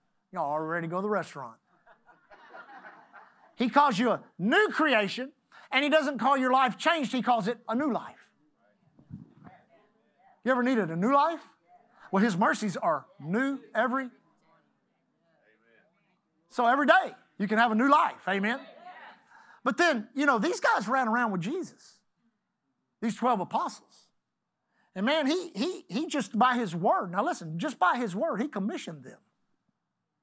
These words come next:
And they went out and they did the same thing he was doing. There was a reproduction of the, the ministry of the Lord Jesus Christ when he walked on the earth,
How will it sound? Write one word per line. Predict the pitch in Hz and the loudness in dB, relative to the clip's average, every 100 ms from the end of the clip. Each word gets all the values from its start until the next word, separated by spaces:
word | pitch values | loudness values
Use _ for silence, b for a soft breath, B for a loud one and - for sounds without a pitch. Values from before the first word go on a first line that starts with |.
| _ | _
And | 202 | 0
they | 294 | 2
went | 381 269 240 | 2 0 0
out | 311 214 196 | 0 -2 0
and | |
they | 247 | 0
did | 330 277 | 2 0
the | 196 | 0
same | 247 226 | 0 0
thing | 233 202 | -2 -2
he | 277 | -2
was | 202 | -4
doing. | 160 240 180 | -4 -4 -2
There | 294 | -2
was | 185 | -2
a | 185 | -2
reproduction | 277 202 190 294 370 196 | -2 -4 -2 -2 -4 -6
of | 180 160 | -6 -6
the, | 180 190 B B 190 | -8 -10 B B -2
the | |
ministry | 202 370 226 233 | 0 0 -2 -2
of | 196 | 0
the | |
Lord | 214 214 | 0 0
Jesus | 175 208 175 | -2 -4 -6
Christ | - 254 - | -6 -6 0
when | 240 403 | 0 0
he | 294 | 0
walked | 247 254 240 - | 0 0 0 -2
on | 202 180 | -4 -4
the | 226 | -6
earth, | 269 | -8